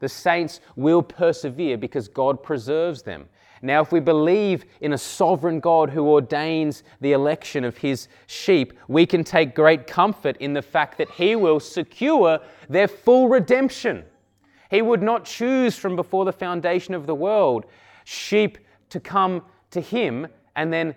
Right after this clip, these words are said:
leave them up to their own devices so that they wander off.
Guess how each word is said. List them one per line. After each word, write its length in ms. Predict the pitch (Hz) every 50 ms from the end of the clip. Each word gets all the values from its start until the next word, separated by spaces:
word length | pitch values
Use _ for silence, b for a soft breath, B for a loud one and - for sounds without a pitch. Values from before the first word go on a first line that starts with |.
| _ _ _
leave 340 | 127 127 156 170 196 185 127
them 180 | 160 175 165 165
up 160 | 165 160 -
to 100 | - 165
their 180 | 151 156 147 156
own 200 | 156 165 165 156
devices 580 | 151 135 120 147 151 160 165 160 - 127 113
so 140 | - - 143
that 120 | 123 127 127
they 120 | 127 127
wander 440 | 117 120 135 147 156 143 151 151 156
off. 380 | 180 165 113 - - _ _